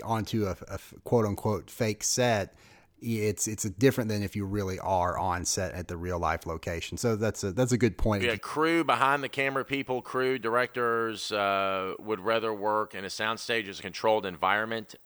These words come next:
Speaker 2: Any actor or most actors, and it's each to their own, but prefer on location because it really does help you buy into what you're doing, um,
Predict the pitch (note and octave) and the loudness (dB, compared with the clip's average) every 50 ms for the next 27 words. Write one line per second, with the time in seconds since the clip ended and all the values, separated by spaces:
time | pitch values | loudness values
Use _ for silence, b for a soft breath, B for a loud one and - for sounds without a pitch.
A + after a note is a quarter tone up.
0 | _ _ A#2+ C3+ D#3+ E3+ D#3+ C#3+ G#2+ - - G2 A2 A#2+ A#2+ - - C3 A#2+ G#2+ | _ _ -4 -4 -2 -2 -4 -6 -6 -4 0 2 2 2 0 -2 -4 -2 -2 -2
1 | G2 F#2+ F#2+ G2+ G#2+ A#2+ B2+ - - - G2 A#2+ B2+ B2 - - C3 B2+ B2+ B2+ | -2 -2 -2 -2 0 0 -2 -4 -6 -4 -4 -2 -2 -4 -6 -6 -4 -4 -4 -4
2 | B2 A#2 - - - - F#2 G2 G2 F#2+ G2+ - - - - - A2+ G2+ - - | -6 -8 -10 -12 -10 -8 -8 -6 -6 -6 -8 -8 -10 -12 -12 -12 -12 -12 -12 -10
3 | - A2 G#2 F2+ F#2+ F#2 G2 G#2 G2+ F#2+ F#2 F2+ E2+ D2+ F2+ F2 E2+ - - - | -6 -6 -4 -2 -2 -2 0 0 0 -2 -2 -4 -4 -4 -2 -2 -4 -6 -8 -16
4 | - - G2 - - B2 - - C3 B2+ B2 A#2+ A#2 A2+ A2+ G#2+ G2+ - - G#2+ | -20 -20 -16 -6 -6 -6 -2 0 2 2 4 4 2 2 0 -2 -2 0 0 0
5 | G#2 G2+ F2 - G2 F2 E2+ F2+ - G#2 G2+ - F#2 E2+ G2+ G2+ F#2+ F#2 F2 F#2+ | 0 0 -2 -4 -6 -8 -8 -6 -4 -4 -4 -4 -6 -6 -4 -4 -4 -2 -2 -4
6 | F2+ - - F2 - - F2 D2 F2 E2+ E2+ F2+ F2 F2 E2 E2 E2 E2+ B1 C#2+ | -4 -4 -6 -6 -6 -8 -4 -2 0 0 0 -2 -4 -4 -4 -4 -4 -4 -6 -6
7 | E2+ D#2 D#2+ F2 E2+ E2 E2 E2 E2 E2 E2 E2 D#2+ D#2 D2+ C#2+ | -8 -8 -6 -6 -6 -6 -6 -8 -8 -8 -6 -6 -6 -6 -6 -10